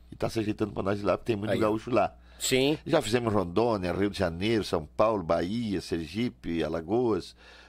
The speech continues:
Speaker 1: eh, pelo Nordeste, Rondônia, Acre, Mato Grosso nem se fala, porque daí meio, cada dois, três meses a gente tá por lá. Mas são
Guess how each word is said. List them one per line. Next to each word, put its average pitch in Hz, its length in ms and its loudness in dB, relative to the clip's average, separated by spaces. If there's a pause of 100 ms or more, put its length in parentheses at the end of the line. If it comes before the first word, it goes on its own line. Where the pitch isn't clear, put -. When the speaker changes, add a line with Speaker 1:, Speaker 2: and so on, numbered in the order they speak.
(140)
Speaker 1:
eh, 73 380 -8
pelo 101 180 -2
Nordeste, 95 840 0
Rondônia, 95 720 0 (160)
Acre, 85 680 0
Mato 98 200 -8
Grosso 131 280 -4
nem 131 100 -6
se 101 100 -8
fala, 131 260 0
porque 90 100 -10
daí 82 240 -6
meio, 87 280 -6 (760)
cada 95 240 2
dois, 90 360 -2
três 82 200 -4
meses 92 200 -2
a - 40 -4
gente 76 80 -12
tá 87 120 0
por 85 140 -4
lá. 78 160 -2 (1000)
Mas 170 800 4
são 160 440 2